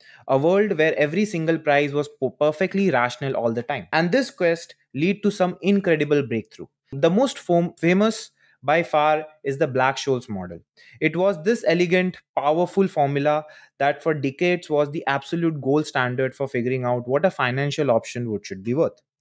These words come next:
It felt like a massive win. This huge success created a wave of confidence, maybe even overconfidence. So what happens when these beautiful, clean, logical model collide head-on with messy,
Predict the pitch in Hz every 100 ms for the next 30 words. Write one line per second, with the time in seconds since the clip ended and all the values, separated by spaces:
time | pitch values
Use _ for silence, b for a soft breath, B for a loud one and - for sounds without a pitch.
0 | b b b - 156 - 226 214 180 175
1 | 147 131 151 139 165 95 _ _ b b
2 | 151 214 214 254 302 220 208 208 208 185
3 | 175 165 190 180 135 151 165 175 - _
4 | _ 139 135 - 120 104 98 90 87 -
5 | b b - 170 185 220 214 208 - 160
6 | 165 135 131 120 95 90 90 90 - b
7 | b 208 196 262 202 156 143 139 160 156
8 | 160 190 131 151 156 170 170 170 - 151
9 | 160 151 120 120 131 143 156 131 120 120
10 | 135 147 b b - 131 131 151 127 120
11 | 131 139 147 143 143 120 123 160